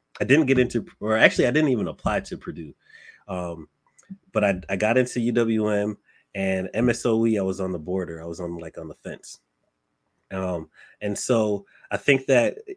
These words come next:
the main choice and reason why I ended up going to Marquette is because, um, Minnesota said, "Well, we're, we accept you, but we're gonna put you in a business school."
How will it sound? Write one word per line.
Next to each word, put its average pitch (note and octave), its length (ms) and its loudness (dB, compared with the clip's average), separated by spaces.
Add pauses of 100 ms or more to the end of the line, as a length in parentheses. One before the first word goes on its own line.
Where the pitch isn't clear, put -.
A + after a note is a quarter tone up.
(140)
the G#2+ 800 -4
main B2 340 2
choice B2 460 -2
and G2+ 120 -2
reason A2 260 -2
why G#2 220 0
I F#2+ 40 -2
ended G#2 160 -4
up F#2+ 80 -4
going G2+ 160 -2
to F#2+ 60 -2
Marquette F#2 400 -2
is A2+ 120 -2
because, F#2+ 500 -6 (500)
um, F#2 300 -4
Minnesota A#2 540 0
said, A2+ 440 -2 (800)
"Well, G#2+ 180 -4
we're, C3+ 280 4
we C3 240 2
accept B2+ 440 0
you, G#2 360 -2
but G2+ 160 -2
we're G#2+ 120 -2
gonna G#2+ 180 -2
put F#2 240 -8
you G#2 100 -4
in F2 60 -4
a E2+ 60 -6
business G2+ 380 -4
school." C#2+ 360 -12